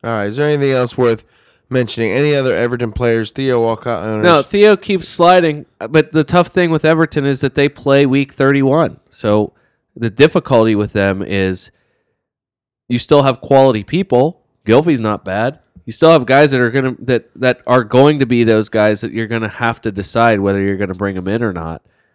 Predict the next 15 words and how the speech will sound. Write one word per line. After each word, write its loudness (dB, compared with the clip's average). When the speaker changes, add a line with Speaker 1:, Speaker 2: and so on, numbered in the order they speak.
Speaker 2:
Uh, 0
and -8
now 4
the 0
mu-, 0
the 2
water 4
is 2
muddier -2
because 0
Leighton -4
Baines -2
is -6
fit -2
again. -2